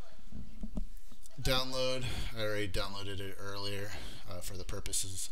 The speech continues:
of this video. So let's see, go to Documents, uh, Downloads, and it'll be in a encrypted, uh,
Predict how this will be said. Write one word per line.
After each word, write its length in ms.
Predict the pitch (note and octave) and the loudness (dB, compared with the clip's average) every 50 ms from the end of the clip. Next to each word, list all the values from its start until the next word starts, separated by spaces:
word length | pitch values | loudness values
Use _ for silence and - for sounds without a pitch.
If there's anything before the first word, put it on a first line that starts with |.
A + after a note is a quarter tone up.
| - - | 0 0
of 160 | F#2 E2 F#2 | 0 0 0
this 200 | F2+ F2+ - - | 0 0 0 2
video. 420 | F#2 F2+ F2 F#2+ G2 G#2 G#2+ A2 - - - - - - - - - - - - - - - - - - - - - - - - - - - - - | 0 0 0 0 2 2 0 0 0 0 0 0 0 0 0 0 0 0 0 0 0 0 0 0 0 0 0 0 0 0 0 0 0 0 -2 -2 0
So 640 | - - - - - - D2+ D2+ D#2+ D#2+ D#2+ D#2+ D#2+ | 0 0 0 -2 -2 -2 -2 -2 -2 -2 -2 -2 -2
let's 160 | - F#2 F2 | -2 -2 -2
see, 280 | - - - E2+ E2 E2 | -2 0 0 0 -2 -2
go 160 | E2 F#2+ F#2 | 0 -2 -2
to 100 | F2 F2 | -2 -2
Documents, 1200 | E2+ - A2+ A#2+ B2+ - - B2 A#2+ C3 B2+ - - - - - - - - - - - - - - - - - - - | -2 0 2 2 2 2 0 0 0 0 0 2 4 6 8 8 8 8 8 6 4 4 4 4 4 4 4 2 2 2
uh, 200 | G2 F2+ F2 F2 | 2 2 0 2
Downloads, 880 | F2 G#2+ G#2 G#2 G#2 G#2+ G#2 G#2+ G#2 G#2 G#2 G2+ G2 - - - - - - - - - - - - - - - - - - - - - - - - | 2 2 2 2 0 0 0 -2 0 0 0 0 2 2 2 2 0 0 0 0 0 0 0 -2 -2 -2 0 0 0 0 0 0 0 -2 -2 -2 0
and 140 | G#2+ G2 G2+ | 0 -2 -2
it'll 240 | G2 F#2+ F#2 F#2+ F#2+ | -2 -2 -2 -2 -2
be 280 | F#2 G2 G2 F#2+ G2 F#2+ | 0 0 0 0 0 0
in 160 | F#2+ F#2 F#2 F#2 | 0 -2 -2 -2
a 340 | F2+ F2 F2 F2 F2 F2+ - - - | -2 0 0 0 0 0 0 0 0
encrypted, 800 | F#2 F2+ - - G#2+ G2 - - - G2 F#2+ G2 F#2+ F#2+ F2 F#2 F#2 F#2 - - - - - | 0 0 0 0 0 0 0 0 0 0 0 0 0 0 0 0 0 0 0 0 0 0 0
uh, 140 | F#2 F2+ F2 | 0 0 0